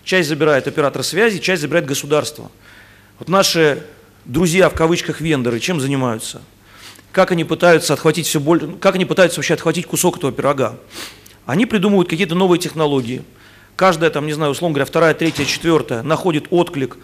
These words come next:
у потребителей, и оператору ничего не остаётся сделать, как эту технологию адаптировать, э, купить, инсталлировать и жить с этим. Когда была технология два G, у нас, э, как у оператора связи, было,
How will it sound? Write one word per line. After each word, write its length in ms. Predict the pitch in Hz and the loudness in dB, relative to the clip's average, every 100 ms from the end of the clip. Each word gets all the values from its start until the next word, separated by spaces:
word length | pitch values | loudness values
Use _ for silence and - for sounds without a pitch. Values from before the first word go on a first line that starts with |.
| - | -16
у 60 | - | 0
потребителей, 680 | - 160 151 139 139 156 - - - | 2 2 -2 -6 -8 -8 -10 -18 -10
и 60 | - | -6
оператору 440 | 135 156 175 196 | 0 2 2 2
ничего 300 | 175 160 156 | -2 -2 0
не 80 | 151 | 0
остаётся 360 | 147 165 147 139 | 0 -2 -4 -4
сделать, 360 | 117 127 143 | -2 0 0
как 180 | - 143 | -2 -6
эту 140 | 156 135 | -6 -10
технологию 480 | - 151 165 135 | -6 -4 -2 -2
адаптировать, 640 | 127 - - 185 220 190 - - - - _ _ | -2 -2 -4 -2 0 -2 -6 -20 -20 -20 _ _
э, 180 | 127 131 - | -2 -2 -2
купить, 460 | 143 - 220 - 143 | -6 -2 -4 -4 -6
инсталлировать 720 | 143 - 143 196 214 165 143 | -6 -2 -2 0 0 -2 -4
и 420 | 143 139 127 123 | -4 -2 -2 -2
жить 220 | 120 175 | -2 -2
с 80 | - | -4
этим. 260 | 123 - - - - - | -6 -6 -14 -18 -20 -16
Когда 220 | - 131 | -6 0
была 160 | 202 196 | 2 0
технология 400 | 147 165 202 165 | -2 -2 0 0
два 200 | 143 156 | 0 0
G, 220 | 143 196 | 0 -2
у 100 | 233 | -2
нас, 340 | 170 185 - - - | -2 -2 -4 -10 -6
э, 280 | 143 143 135 | -2 -2 -4
как 160 | 147 | -4
у 40 | 156 | -4
оператора 360 | 160 160 143 | -2 -4 -6
связи, 300 | - 196 151 | -6 -6 -4
было, 340 | 139 165 139 | -2 0 -2